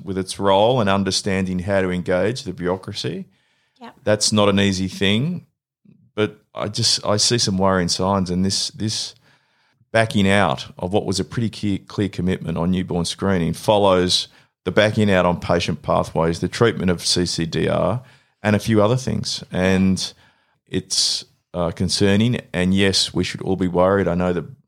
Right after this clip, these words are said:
Speaker 1: Better Access Australia <laughs> is, um, has already come out and said some pretty fierce things about this.
Speaker 2: Yeah,
Speaker 1: And I think
Speaker 2: definitely picked up the fight.
Speaker 1: Yeah, I think,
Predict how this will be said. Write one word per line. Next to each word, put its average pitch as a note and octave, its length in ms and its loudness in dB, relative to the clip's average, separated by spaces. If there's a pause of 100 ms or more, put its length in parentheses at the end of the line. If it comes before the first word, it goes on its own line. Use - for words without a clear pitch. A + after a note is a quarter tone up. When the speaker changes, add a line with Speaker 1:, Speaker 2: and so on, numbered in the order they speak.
(560)
Speaker 1:
Better G2 240 4
Access F2+ 400 0
Australia F#2+ 920 -2 (320)
<laughs> B2+ 320 -18
is, F#2 540 0
um, F2+ 680 4 (540)
has F#2+ 100 -2
already F#2 220 4
come F#2+ 220 0
out F2 180 2
and C#2+ 80 -6
said F2+ 160 -2
some F2 160 -2
pretty F2 560 -4
fierce - 560 0 (100)
things G2+ 380 0
about E2 300 0
this. A2 200 -2
Speaker 2:
Yeah, A2 60 0
Speaker 1:
And G2+ 80 2
I G2+ 100 4
think A#2 240 0
Speaker 2:
definitely E3+ 300 -10
picked - 160 -18
up - 100 -12
the F3 80 -12
fight. F3+ 460 -8
Speaker 1:
Yeah, B2+ 360 4
I G#2 140 4
think, A#2 360 0